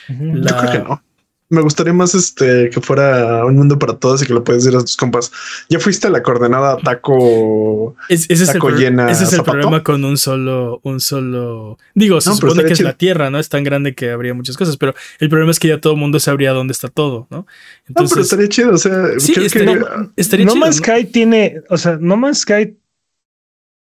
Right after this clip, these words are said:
Speaker 1: s-, tiene planetas infinitos, pero también te permite como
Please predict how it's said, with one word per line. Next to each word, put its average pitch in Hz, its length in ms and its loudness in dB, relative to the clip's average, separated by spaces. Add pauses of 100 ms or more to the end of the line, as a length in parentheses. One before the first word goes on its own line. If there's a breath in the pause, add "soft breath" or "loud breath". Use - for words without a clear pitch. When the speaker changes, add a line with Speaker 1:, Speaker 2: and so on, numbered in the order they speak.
Speaker 1:
s-, - 280 -6 (560)
tiene 170 280 0
planetas 165 520 0
infinitos, 151 600 0
pero 156 220 0
también 156 400 2 (440 loud breath)
te 185 120 0
permite 147 1700 0 (800 soft breath)
como 127 1200 -2